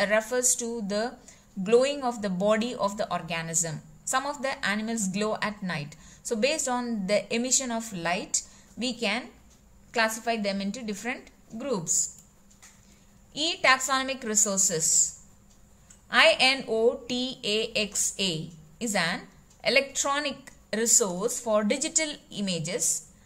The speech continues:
and description about the species, which was developed by Natural History Museum, London. So, Inotaxa means Integrated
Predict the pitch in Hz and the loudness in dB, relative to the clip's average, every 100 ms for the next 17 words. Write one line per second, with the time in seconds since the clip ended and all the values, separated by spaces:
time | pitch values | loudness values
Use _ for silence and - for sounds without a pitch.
0 | - - 233 233 - 339 330 339 339 254 | -14 -4 -2 0 -2 -2 -2 -2 -2 2
1 | 240 226 233 - 262 247 180 185 320 - | 2 2 0 -2 -2 -2 -2 -4 -6 -8
2 | - 214 226 214 220 214 220 240 220 220 | -6 -4 -2 -2 0 4 4 2 2 2
3 | 233 240 208 220 240 247 262 208 - - | 2 2 2 2 0 -2 -2 -4 -4 -4
4 | 240 226 196 196 208 214 240 220 175 165 | -4 -2 -2 -2 -4 -4 -6 -4 -6 -6
5 | 170 175 151 - - - - - - - | -2 -2 -4 -10 -20 -20 -20 -20 -20 -20
6 | - 233 226 233 262 330 330 247 226 - | -4 -2 -2 -4 -2 -2 6 6 6 0
7 | 277 269 180 180 196 277 - - - - | 0 0 2 0 0 -2 -4 -6 -14 -10
8 | 269 330 349 269 202 180 180 254 311 | -8 -2 -2 0 -2 -2 0 2 0